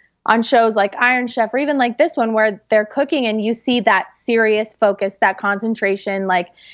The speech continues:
he's working very hard and he's takes a lot of pride in the food that he makes. So in my opinion, maybe that's what's, like, coming off as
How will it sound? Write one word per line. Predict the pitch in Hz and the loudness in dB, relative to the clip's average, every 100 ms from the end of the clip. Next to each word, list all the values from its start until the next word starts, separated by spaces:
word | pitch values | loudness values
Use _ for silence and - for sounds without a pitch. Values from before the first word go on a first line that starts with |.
| _ | _
he's | - 294 254 | 0 2 4
working | 247 240 285 269 | 2 2 2 2
very | 214 202 214 | 2 2 0
hard | 196 202 233 269 - | 0 2 2 -2 -4
and | 220 226 | -6 -6
he's | - 240 240 220 - _ _ _ _ _ _ _ _ | -6 -2 -2 -4 -8 _ _ _ _ _ _ _ _
takes | - - 240 | -2 0 2
a | 339 | 2
lot | 269 240 | 2 2
of | 233 | 0
pride | 240 214 202 | 0 0 0
in | 196 | -6
the | 208 | -6
food | 214 185 | -6 -4
that | - | -4
he | 202 | -4
makes. | 190 262 - | -4 -4 -2
So | 220 | 0
in | 208 208 | 0 2
my | 262 | 2
opinion, | 392 - 233 226 226 226 - - _ - | 0 0 -2 -2 -2 -6 -14 -20 _ -4
maybe | 240 294 311 | 0 2 2
that's | 269 285 285 | 0 0 -2
what's, | 277 - _ _ - | -4 -4 _ _ -2
like, | 220 214 - | -2 -2 -4
coming | 220 233 226 | -2 -2 0
off | 220 226 | -2 0
as | 214 202 | -2 -2